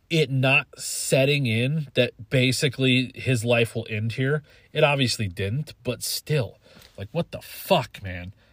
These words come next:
Um, I don't know. I, it, this shit has been weighing so fucking heavy on me, and, uh, life and death and everything. But <clears throat> it just, I don't know. I,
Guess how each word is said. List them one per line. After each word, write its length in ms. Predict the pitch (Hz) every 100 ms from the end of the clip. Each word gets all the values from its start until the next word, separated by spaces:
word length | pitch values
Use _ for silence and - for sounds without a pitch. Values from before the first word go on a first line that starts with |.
| _
Um, 560 | - 120 113 107 107 107 - _ _ _ _ _ _ _ _ _ _ _ _ - _
I 120 | - 143
don't 140 | 127
know. 200 | 117 107
I, 200 | 113 123
it, 340 | 131 139 135 - - -
this 280 | 131 170 - 131
shit 300 | - - 180
has 140 | 175
been 500 | 131 135 127 117 117 104
weighing 440 | 123 127 131 127
so 280 | - 135 131
fucking 360 | - 147 -
heavy 600 | 101 - - 131 107 82 - - - _ -
on 260 | 110 107
me, 280 | 101 98 98 95 _ -
and, 400 | 127 117 113 110
uh, 240 | 110 107 104
life 280 | 107 120 123
and 200 | 104 92
death 360 | 107 113 -
and 100 | 120
everything. 460 | 113 117 131 127 135 - - - -
But 360 | 117 123 117 - _ _ - 131
<clears throat> 480 | - _ _ _ -
it 160 | 147 123
just, 340 | 156 123 - _ _ _ _
I 100 | 135
don't 80 | 139
know. 120 | 127
I, 240 | 113 131